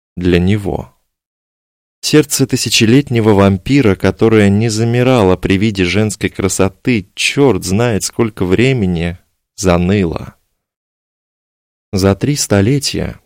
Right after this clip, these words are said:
прошедшие с той памятной ночи, когда он решил, что навсегда потерял Лизу, на его пути встречалось огромное количество соблазнительных женщин. Разной масти. Худышки и полные,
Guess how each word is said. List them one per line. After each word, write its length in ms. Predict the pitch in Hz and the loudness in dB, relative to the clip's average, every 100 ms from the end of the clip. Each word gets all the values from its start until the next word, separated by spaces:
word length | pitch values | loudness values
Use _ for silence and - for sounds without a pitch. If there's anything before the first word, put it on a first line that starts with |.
| _ | _
прошедшие 680 | - 98 143 143 - 107 | 0 0 -2 -4 -2 -2
с 140 | 98 - | -2 0
той 180 | 139 117 | 0 0
памятной 560 | 127 139 107 - 92 | -2 -2 -2 -2 -2
ночи, 580 | 90 113 139 - 76 - _ _ _ _ _ | 0 -2 -2 -6 -6 -10 _ _ _ _ _
когда 380 | 95 92 107 123 | -2 0 2 2
он 180 | 110 110 | 2 2
решил, 500 | 95 - 117 113 95 | -2 -2 0 0 -2
что 300 | - - 104 | -6 -2 0
навсегда 680 | 101 95 - 110 110 95 | 0 -2 -4 -2 0 0
потерял 540 | - - 101 95 92 87 | -2 -4 -2 -2 -2 -4
Лизу, 580 | 92 139 127 123 107 - _ _ _ _ _ | -2 -2 -2 -2 -2 -8 _ _ _ _ _
на 120 | 98 98 | -2 2
его 260 | 104 147 | 2 0
пути 340 | 156 117 - 143 | 0 -2 0 -4
встречалось 840 | - 101 101 127 131 120 - - - | -2 -2 0 2 2 0 -2 -6 -6
огромное 720 | 98 101 120 147 92 90 87 | -6 -2 2 2 2 0 -2
количество 600 | 95 92 120 - 98 - | 0 0 0 -4 -6 -4
соблазнительных 920 | 95 - 90 87 80 92 90 85 87 87 | -4 -2 0 0 0 -4 -2 -2 -2 -2
женщин. 640 | 90 87 69 - - - _ _ _ _ _ _ _ _ - | 0 0 -2 -6 -6 -14 _ _ _ _ _ _ _ _ -2
Разной 500 | 92 135 135 113 98 | 2 2 0 0 2
масти. 680 | 87 73 - - - - - _ _ _ _ _ _ - | 0 0 -4 -8 -10 -12 -18 _ _ _ _ _ _ -4
Худышки 480 | 104 143 160 - 98 | -2 0 -2 -2 -4
и 60 | |
полные, 880 | 92 - 92 117 107 98 95 92 | -2 0 4 4 4 0 0 -2